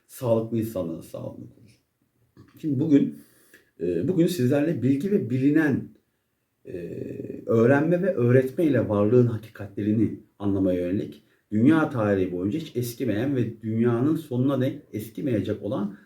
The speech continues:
soru çeşitleri üzerinde bir şeyler konuşmak istiyorum. İlim yolcusu ve varlıkların hakikatlerini araştıran kimselerin önce bilginin ve bilinenin ne olduğunu, tırnak içinde varlığın hakikatlerini anlamaya yönelik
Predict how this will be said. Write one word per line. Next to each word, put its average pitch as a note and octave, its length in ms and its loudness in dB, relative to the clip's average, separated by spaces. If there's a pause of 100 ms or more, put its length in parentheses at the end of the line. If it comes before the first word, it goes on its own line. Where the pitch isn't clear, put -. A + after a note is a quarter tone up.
(140)
soru E3+ 300 -4
çeşitleri C#3 420 -6
üzerinde F#2+ 640 -4 (340)
bir A#2 60 -10
şeyler A2+ 600 -2
konuşmak E2+ 360 -14
istiyorum. D3+ 460 -12 (1200)
İlim D#3+ 260 4
yolcusu A#2+ 640 -2 (220)
ve G#2 120 -4
varlıkların A2+ 540 0
hakikatlerini G#2+ 560 -4
araştıran F#2 500 -8
kimselerin F#2 640 -10
önce F#2+ 480 -4 (120)
bilginin G#2 400 -2
ve G2+ 140 -4
bilinenin G2+ 440 0
ne G2+ 40 0
olduğunu, C#2+ 500 -6 (300)
tırnak A#2+ 300 -4
içinde - 420 -12 (420)
varlığın C3+ 380 0
hakikatlerini B2 600 -4 (100)
anlamaya G#2+ 360 2
yönelik F2+ 300 -4